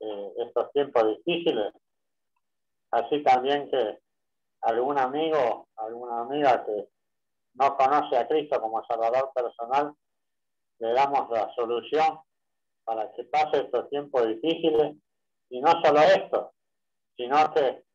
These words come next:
eh, como decíamos, hoy hablábamos con un muchacho que también va a la iglesia, y,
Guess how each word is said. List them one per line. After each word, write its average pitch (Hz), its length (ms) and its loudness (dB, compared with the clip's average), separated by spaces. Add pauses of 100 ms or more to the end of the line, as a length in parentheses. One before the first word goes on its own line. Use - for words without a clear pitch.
(280)
eh, 101 600 -6 (400)
como 120 340 0
decíamos, 131 640 4
hoy 156 180 6
hablábamos 131 540 6
con 120 160 -2
un 131 100 -4
muchacho 127 640 0 (720)
que 101 680 -2
también 123 360 0
va 127 60 6
a 117 80 4
la 117 80 2
iglesia, 127 480 0 (600)
y, 104 520 -14